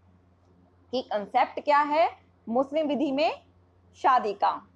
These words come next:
तो कहा गया है कि विवाह एक संस्था है। मुस्लिम विवाह में क्या कहा गया है, विवाह को एक संस्था कहा गया है और ये संस्था मानव सभ्यता का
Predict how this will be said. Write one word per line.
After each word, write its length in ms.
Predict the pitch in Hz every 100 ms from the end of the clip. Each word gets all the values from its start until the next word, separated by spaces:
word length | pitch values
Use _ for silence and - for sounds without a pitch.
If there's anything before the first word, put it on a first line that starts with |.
| _ _ _ _ _ _ _ _ -
तो 80 | 330
कहा 320 | 339 294 311
गया 200 | 320 320
है 220 | 330 320
कि 260 | 339 349 392 330 220
विवाह 500 | 202 240 311 - 285
एक 200 | 302 349
संस्था 520 | - 226 202 - 220
है। 200 | 214 185
मुस्लिम 360 | 190 208 240 233
विवाह 280 | 247 247 247
में 100 | 254
क्या 160 | 254
कहा 240 | 254 277 262
गया 160 | 262
है, 60 | 262
विवाह 260 | 254 254 247
को 180 | 302 427 523 _ _ _ _ -
एक 200 | 311 -
संस्था 420 | - 254 - 285
कहा 260 | 285 254 226
गया 220 | 220 208
है 220 | 208 302
और 200 | - 285
ये 100 | 294
संस्था 420 | 302 - 269 311
मानव 360 | 302 220 214 220
सभ्यता 480 | - 185 175 202 208
का 140 | 254